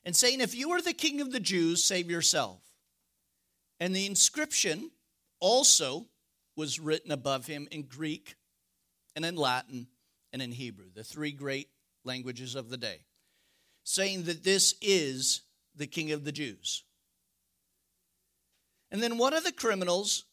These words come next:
who were hanged blasphemed him, saying, "If you are the Christ,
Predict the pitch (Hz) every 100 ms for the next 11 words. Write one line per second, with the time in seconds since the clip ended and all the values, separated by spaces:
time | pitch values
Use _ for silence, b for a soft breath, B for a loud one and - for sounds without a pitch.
0 | 165 185 196 190 - 226 208 135 135 156
1 | - _ _ _ _ _ _ _ 131 196
2 | 208 190 - 127 123 117 117 127 156 147
3 | 143 _ b b b b - 226 226 320
4 | 349 359 370 - 233 196 202 - -